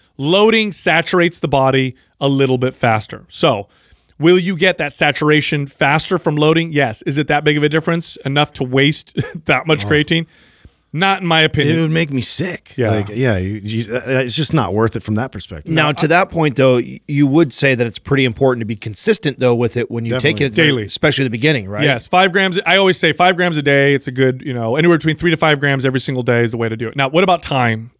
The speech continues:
Speaker 1: to take it? Now, in the past, I would have said it doesn't make that big of a difference.
Speaker 3: They say post-workout now.
Speaker 1: Yeah, studies now are showing that post-workout, you utilize a lot
Speaker 2: Mm.
Speaker 1: more of it by taking it right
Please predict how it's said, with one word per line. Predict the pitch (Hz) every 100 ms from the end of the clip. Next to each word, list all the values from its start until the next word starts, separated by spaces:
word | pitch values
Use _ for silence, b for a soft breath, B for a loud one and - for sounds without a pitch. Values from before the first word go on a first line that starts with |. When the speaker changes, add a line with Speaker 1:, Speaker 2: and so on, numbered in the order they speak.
| -
Speaker 1:
to | 123
take | 127 113
it? | 110 -
Now, | 127
in | 143
the | 131
past, | - 156 165 208 - b b b b -
I |
would | 135 147
have | 120
said | 147
it | 135
doesn't | 131 135
make | 127
that | - 127
big | 127
of | 123
a |
difference. | 123 139 185 208
Speaker 3:
They | - 110
say | - 101
post-workout | - 113 - 110 110 110
now. | 123
Speaker 1:
Yeah, | 139 135
studies | - 160 170 151
now | 156 160
are |
showing | 143 165 165 160
that | 143 131
post-workout, | - 156 156 143 151 156 123 117 127
you | 135 143 147 139
utilize | 127 185 180 143 104 98 - -
a |
lot | 120 131 156
Speaker 2:
Mm. | 147
Speaker 1:
more | 139 170
of | 135
it | 117 120 123
by | 123
taking | 120 147 139 131
it |
right | 131 127 139